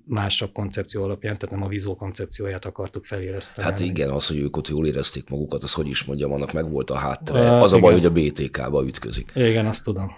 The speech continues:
Speaker 1: tudom, tudom. Tehát, hogy azért meg a előtanulmányokat azt elvégeztem. De oda egy kreatív központot képzeltünk el,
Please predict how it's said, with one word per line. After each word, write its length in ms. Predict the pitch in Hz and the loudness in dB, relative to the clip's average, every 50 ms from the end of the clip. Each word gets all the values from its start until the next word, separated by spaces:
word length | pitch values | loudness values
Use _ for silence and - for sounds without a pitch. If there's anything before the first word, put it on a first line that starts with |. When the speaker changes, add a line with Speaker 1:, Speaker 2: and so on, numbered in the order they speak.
| - _ | -18 _
Speaker 1:
tudom, 300 | - 101 98 98 95 95 | -10 -8 -6 -6 -8 -8
tudom. 340 | - - - 98 95 98 95 | -8 -10 -8 -8 -6 -8 -8
Tehát, 180 | 92 - 98 95 | -8 -10 -12 -10
hogy 120 | 104 101 | -8 -8
azért 300 | 98 92 101 98 98 98 - - - 117 107 110 - 113 104 104 - - 127 117 123 | -6 -6 -6 -6 -6 -8 -12 -12 -12 -10 -10 -8 -8 -8 -8 -8 -8 -10 -8 -6 -4
meg 200 | 117 107 - - - - - 104 - - | -4 -4 -4 -8 -14 -18 -18 -16 -14 -10
a 520 | 107 117 110 104 101 98 - - _ _ _ _ - - | -8 -6 -4 -4 -4 -6 -8 -12 _ _ _ _ -16 -8
előtanulmányokat 920 | - - 120 107 101 101 - 110 98 101 98 98 95 92 92 - 113 101 | -4 -2 -2 -2 -2 -4 -4 -6 -4 -4 -6 -6 -6 -6 -6 -6 -6 -6
azt 160 | - - - - | -6 -6 -6 -6
elvégeztem. 580 | 90 90 90 95 - - - - - - 104 - - - - - - - - - - - - - - - _ | -8 -6 -4 -4 -4 -4 -4 -6 -6 -6 -8 -8 -10 -18 -20 -20 -20 -18 -18 -18 -16 -16 -16 -18 -18 -20 _
De 120 | _ - 131 | _ 4 6
oda 100 | 123 131 | 6 6
egy 80 | 117 | 4
kreatív 440 | - - 127 117 104 - - 104 101 | 4 4 4 4 4 2 -2 -6 -4
központot 460 | - 104 101 - - 104 98 - 101 | -2 -2 -4 -2 -2 -4 -4 -4 -8
képzeltünk 640 | - - 107 104 101 101 98 95 - 101 98 98 - | -6 -6 -4 -4 -4 -4 -6 -6 -6 -6 -8 -4 -4
el, 320 | - 110 107 107 101 - | -2 -2 -2 -2 -4 -6